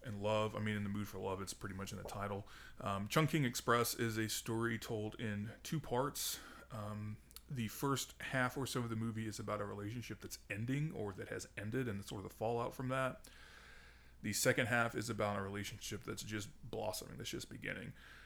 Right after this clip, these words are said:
And then In the Mood for Love is, um, a period piece. It's set in the early sixties, um, and it's about two neighbors who find out their, um, the husband of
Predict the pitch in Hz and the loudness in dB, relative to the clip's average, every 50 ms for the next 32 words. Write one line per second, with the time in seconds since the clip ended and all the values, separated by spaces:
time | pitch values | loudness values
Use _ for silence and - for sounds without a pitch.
0 | - - - 117 120 120 127 127 131 120 120 123 123 110 - 127 117 110 104 104 | -10 -2 2 6 6 8 8 8 8 10 10 10 10 10 8 2 4 6 8 10
1 | 104 104 104 101 98 - - 110 104 104 98 98 - 98 98 101 101 95 98 98 | 10 8 8 6 0 -6 -6 -4 -4 -4 -2 -2 -2 0 0 0 0 -2 -2 -4
2 | 98 110 - - - - - - - 123 - - 135 123 113 107 - - 113 104 | -6 -8 -10 -14 -18 -18 -8 -2 -2 0 0 2 2 2 2 2 0 0 -2 -2
3 | - 98 - - 120 110 113 - - 110 104 104 101 - - 120 107 - - 107 | -2 -2 -2 -2 -2 -2 -2 -2 -2 -2 -2 -2 -2 -4 -4 -4 -4 -6 -6 -4
4 | 101 101 101 92 - - - - - - - - - - - 113 98 95 92 101 | -2 -2 -2 -2 -4 -6 -10 -12 -16 -14 -14 -14 -14 -12 -10 -8 -8 -6 -2 -2
5 | 101 104 - - 117 95 101 95 - - - - 139 113 107 104 101 101 98 98 | 0 0 0 -2 -2 -2 -2 -2 -2 -2 -2 0 2 2 4 4 2 2 2 0
6 | 95 95 - - 104 - - 101 92 95 95 95 95 95 95 101 107 101 104 98 | 0 0 0 -2 -4 -4 -4 -4 -2 0 0 2 2 0 -2 -4 -4 -4 -2 0
7 | 98 98 95 95 101 110 - - - - - 98 95 95 95 95 95 95 95 - | 0 0 0 -2 -2 -4 -8 -12 -12 -8 -6 -4 -4 -4 -6 -8 -8 -10 -12 -14
8 | - - - - - - - - - - - - - - - - - - - - | -16 -20 -20 -20 -20 -16 -12 -12 -12 -12 -12 -18 -20 -20 -20 -18 -18 -18 -18 -18
9 | - - - - - - - - - - - - - - - - - - - 123 | -18 -18 -18 -18 -18 -18 -18 -20 -20 -20 -20 -20 -20 -20 -18 -14 -10 -4 0 2
10 | 110 107 107 104 - - - - - - - - - - - 165 165 143 135 143 | 2 2 2 0 -2 -2 -4 -4 -4 -6 -8 -8 -2 6 10 12 12 12 12 10
11 | 156 147 143 139 - - 127 120 123 120 117 117 113 - | 8 8 8 8 6 4 6 6 8 6 6 4 0 -6